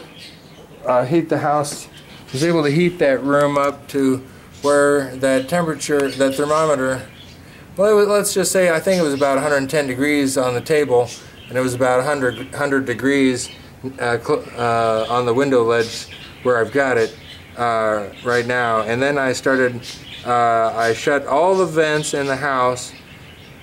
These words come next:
uh, that I could, and, uh, began to run the house heat continuously. And the house heat has run continuously.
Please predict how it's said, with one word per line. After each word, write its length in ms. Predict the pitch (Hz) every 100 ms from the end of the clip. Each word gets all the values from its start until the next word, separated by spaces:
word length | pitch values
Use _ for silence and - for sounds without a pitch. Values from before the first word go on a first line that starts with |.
| - -
uh, 300 | 127 127 120
that 200 | 113 131
I 120 | 143 147
could, 500 | 156 127 123 135 - - - - - - - - -
and, 500 | 120 127 123 123 120
uh, 400 | 117 120 120 117 113
began 320 | 123 139 139
to 60 | 135
run 220 | 139 135
the 80 | 120
house 340 | 143 143 135
heat 340 | 160 135 117 - - - - -
continuously. 920 | 143 156 156 139 113 - 117 107 101 - -
And 160 | 113 127
the 80 | 120
house 340 | 151 156 151
heat 260 | 156 147 127
has 220 | 131 127
run 260 | 139 139 135
continuously. 1080 | 135 131 143 139 135 135 139 135 131 127